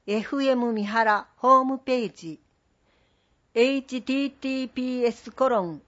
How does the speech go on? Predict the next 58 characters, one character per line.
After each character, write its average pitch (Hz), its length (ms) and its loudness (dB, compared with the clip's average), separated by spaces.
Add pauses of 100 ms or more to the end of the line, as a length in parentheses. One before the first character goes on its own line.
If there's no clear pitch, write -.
(160)
ス - 160 -10
ラ 254 140 0
ッ 277 40 -6
シ - 220 -14
ュ 190 60 -8
ス - 120 -12
ラ 208 140 -2
ッ 214 40 -12
シ - 240 -18
ュ 170 80 -16 (520)
ダ 220 160 4
ブ 262 160 0
リ 262 100 -4
ュ 269 140 -2
ー - 20 -4
ダ 226 140 2
ブ 247 160 0
リ 262 80 -4
ュ 262 140 -2
ー - 20 -6
ダ 254 140 0
ブ 240 120 2
リ 185 100 -8
ュ 170 200 -6
ー 151 40 -18 (180)
ド 180 100 -2
ッ 175 60 -8 (180)
ト 185 200 -2 (440)
エ 202 120 -6
フ 262 200 -4
エ 247 160 2
ム 220 300 -4 (260)
ハ 285 220 2
イ 254 120 -2
フ 202 180 -10
ン 165 280 -10 (460)
エ 208 100 0
ム 262 260 0 (120)
ア 240 160 0
イ 185 200 -4 (120)
エ 220 140 2
イ 262 120 -6
チ - 320 -18
エ 254 80 4
ー 208 320 0
ア 220 220 2
ー 240 100 0
ル 226 220 -4
エ 226 260 -2
ー 160 80 -8
ド 185 120 -6
ッ - 40 -14 (180)
ト 208 280 -2 (240)
ジ 196 140 2
ェ 269 120 2
ー 254 60 -8
ピ - 180 -10
ー 196 240 -6